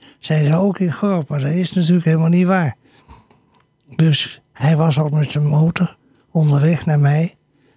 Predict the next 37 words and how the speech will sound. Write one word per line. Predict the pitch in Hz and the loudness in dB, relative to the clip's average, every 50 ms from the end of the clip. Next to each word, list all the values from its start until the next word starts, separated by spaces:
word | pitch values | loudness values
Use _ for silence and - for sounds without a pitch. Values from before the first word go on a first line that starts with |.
| _ _ _ | _ _ _
En | - - 147 131 - - - - - _ | -4 -2 -2 -2 -2 -4 -12 -16 -20 _
gelukkig | - - - 160 165 180 165 - 156 - - - | -14 -4 -2 0 0 0 0 0 -4 -6 -8 -6
dat | - 151 151 143 - | -4 -4 -2 -2 -2
ik | 143 - - | -6 -6 -2
daar | - 139 135 127 120 | -2 0 0 0 0
dus | 127 123 117 107 - | -2 -2 -4 -4 -2
net | - 143 143 135 123 | 0 2 2 2 0
stond. | - - - - 147 147 151 175 185 - - _ _ _ _ - - - _ _ _ | -2 -8 -4 -2 0 0 2 0 -2 -2 -6 _ _ _ _ -20 -20 -20 _ _ _
En | - - 147 139 | -6 -2 0 0
de | 131 139 151 156 160 160 151 151 | 2 2 2 4 2 2 2 0
Engelsen | 151 - 165 151 147 139 - 165 156 143 135 135 139 - | 0 0 0 0 0 0 0 0 0 0 0 -2 -2 0
hielden | - 175 170 156 147 143 139 143 | 2 2 2 2 2 2 2 2
hem | 139 135 139 | 2 2 2
ook | 147 170 170 - - | 2 0 0 -2 -2
aan, | 143 151 160 180 190 - _ _ _ _ _ _ _ _ _ - | -2 0 0 -2 -4 -6 _ _ _ _ _ _ _ _ _ -4
omdat | 156 151 151 147 151 147 | 0 0 2 2 2 2
hij | 151 147 | 0 0
naar | 139 135 135 131 | 2 2 2 2
Duits | 127 139 143 143 131 - | 2 2 2 2 0 -2
gebied | - - 139 147 160 160 - | -4 -2 0 0 0 0 0
wou. | 156 143 151 165 175 180 - _ _ _ _ _ _ _ _ _ | -2 -2 0 0 -2 -2 -6 _ _ _ _ _ _ _ _ _
Maar | - 120 131 | -2 -2 0
dat | 131 131 120 | 0 0 -2
vonden | - - 135 131 127 123 120 | -2 -2 -2 0 0 0 0
ze | - 131 | -2 -4
natuurlijk | 120 120 135 135 131 - | -4 0 0 0 0 0
niet | 139 135 135 - | 0 -2 -2 0
goed. | 165 160 160 - - _ - - - _ - | 0 -2 -2 -2 -8 _ -20 -20 -20 _ -2
Maar | 160 160 147 - | -2 -2 0 -2
to-, | - 180 - | -2 -4 -2
ik | - 180 165 - | 0 0 0 0
was | - 156 156 143 - | 0 0 0 0 0
dus | - 175 165 147 | 0 0 0 2
al | 165 165 165 | 0 0 0
daar, | 160 180 170 165 160 139 - - | 0 0 -2 0 -2 -4 -4 -4
dus, | 160 156 - - | -4 -2 -2 -2
eh, | 139 | -4